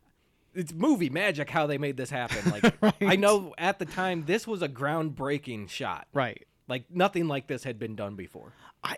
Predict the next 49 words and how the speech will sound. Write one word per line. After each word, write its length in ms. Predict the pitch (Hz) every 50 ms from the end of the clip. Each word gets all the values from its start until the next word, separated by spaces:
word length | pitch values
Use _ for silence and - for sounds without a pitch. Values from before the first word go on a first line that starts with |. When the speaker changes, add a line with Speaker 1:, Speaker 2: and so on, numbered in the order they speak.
| -
Speaker 2:
I 160 | - - 226 247
think 200 | - - 320 -
it 80 | - 131
might 180 | 135 151 180 180
even 220 | 160 139 151 143
still 280 | 131 - - 180 214 311
be 140 | 285 196 135
groundbreaking, 720 | - - 123 120 107 98 92 107 113 110 104 - 117 113 123
you 80 | 139
know, 140 | 143 143 135
as 100 | 127 -
far 260 | - - 170 160 151
as 80 | 147 131
Speaker 1:
Yeah. 100 | 131 -
Speaker 2:
it 40 | -
goes. 380 | 143 170 247 254 147 131 117 -
I 60 | 139
mean, 220 | 156 160 156 156 -
I, 280 | - 156 160 160 139 - _ _ - - - - _ _
it's, 160 | 175 175 - -
it's 180 | - 175 - -
sixty 420 | - - 240 233 - - - 220
years 280 | 190 185 175 147 123 131
later, 420 | 139 151 185 247 214 185 147 147 -
and 260 | 165 160 151 147 147 - _
I 100 | 151 202
don't 140 | 262 254 214
think 200 | - 202 160 175
anyone's 340 | 170 170 160 156 147 127 120
attempted 640 | - - - - 175 214 196 - 156 131 107 98
this 200 | 107 147 147 -
kind 280 | - - 151 151 147 147
of 140 | 139 123 113
a, 240 | 127 117 113 113 113 -
of 160 | 127 117 107
a, 180 | 117 113 107 98 - _ - _ _ _ _ - _ _ _ _ _ _
uh, 100 | 160 -
because, 340 | 139 175 160 - 190 147 131
like, 140 | 165 156 -
you're 280 | 131 131 139 196 226 240
as 120 | 202 170 -
confused 640 | - 170 165 143 - - 190 196 190 180 151 120 147
as 180 | 143 131 117
the, 240 | 117 139 131 127 131
as 140 | 147 135 123
the 80 | 135
guys 340 | 120 147 156 170 170 147 107
would 140 | 117 101 95
be. 240 | 101 95 90 90